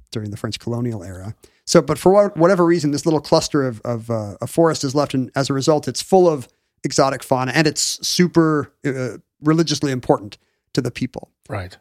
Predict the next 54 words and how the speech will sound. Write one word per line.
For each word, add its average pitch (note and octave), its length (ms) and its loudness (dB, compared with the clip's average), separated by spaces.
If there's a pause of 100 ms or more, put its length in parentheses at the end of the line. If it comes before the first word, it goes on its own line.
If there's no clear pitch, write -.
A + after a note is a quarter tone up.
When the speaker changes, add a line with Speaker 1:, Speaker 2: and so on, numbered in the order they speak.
Speaker 1:
And C#3 240 0
there, F3 600 4
um, C3+ 520 0
you D3 100 0
know, B2+ 80 -2
he's C#3 200 -2
taken E3+ 280 4
into, D#3+ 380 4
uh, C3+ 80 -2
you D3+ 100 4
know, B2 100 -2
they, C3 160 0
they're C#3+ 160 2
met D3 240 0
by C#3+ 200 4
the, C3 360 -2
uh, B2 340 -4
a, B2+ 60 -2
a B2+ 80 0
Speaker 2:
Ents. B2 120 2
Speaker 1:
witch. - 460 -2
Speaker 2:
By G#2+ 100 -4
the G2 160 -8
Ents. G2+ 420 -10
Speaker 1:
A B2 60 -2
witch. E3 440 -2
Speaker 2:
Oh, C#3+ 140 0
a A2 40 -2
witch. D#3 500 2
Speaker 1:
A - 40 2
witch. - 280 -4
Speaker 2:
Even D3+ 160 0
better. G2+ 320 0 (140)
Speaker 1:
Who E3+ 100 0
takes - 440 2
her F3 180 4
into D#3+ 300 2
his C3 240 -4
hut E3 520 2 (500)
and, C#3 400 0
uh, B2 380 0
says - 320 2
she's D3+ 200 0
gonna C#3+ 200 2
do C3 220 -2
a, G#2 280 -8 (120)
you A#2+ 120 -4
know, G2 140 -10
a E2+ 140 -12
healing. E3+ 720 2
It's A#2+ 160 -8
because C#3 340 -2
he, C3 180 0
um, A#2 280 -4